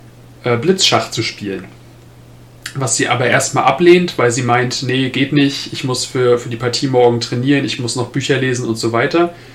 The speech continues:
Ähm, dann denkt sie aber irgendwann abends, als sie dabei sich auf dem Zimmer hockt, auf, auf, ja, was ist das, so eine Jugendherberge, so Art,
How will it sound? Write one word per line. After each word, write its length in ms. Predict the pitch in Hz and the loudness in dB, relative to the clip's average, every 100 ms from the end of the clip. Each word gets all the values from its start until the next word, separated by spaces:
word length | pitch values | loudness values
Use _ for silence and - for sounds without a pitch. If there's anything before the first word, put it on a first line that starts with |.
| - - - - | -20 -20 -20 -8
Ähm, 500 | 127 127 127 127 - - - - | -2 0 0 -4 -6 -10 -16 -8
dann 160 | 131 127 | -4 0
denkt 240 | 139 147 | 0 -2
sie 140 | - 139 | -2 -2
aber 180 | 131 123 | 0 0
irgendwann 500 | 131 143 139 135 123 | -2 -2 0 -2 2
abends, 480 | 117 127 143 135 127 | 2 2 0 -6 -4
als 160 | 117 | -4
sie 80 | 123 | -4
dabei 300 | 123 120 120 | -2 2 2
sich 200 | 117 113 | 0 -6
auf 80 | 110 | -8
dem 100 | 113 | -6
Zimmer 360 | - 131 135 | -4 -2 -2
hockt, 360 | 127 127 - - - - | -4 -6 -8 -10 -14 -20
auf, 320 | 120 - - | -20 -14 -12
auf, 200 | 104 - 104 | -12 -12 -14
ja, 80 | 98 | -8
was 140 | 101 | -6
ist 140 | 113 - | -4 -4
das, 120 | - | -4
so 60 | |
eine 80 | 113 | -4
Jugendherberge, 720 | 113 123 123 139 131 127 127 | -2 -4 -2 0 0 2 0
so 160 | 127 123 | -2 -2
Art, 260 | 123 127 | -2 -2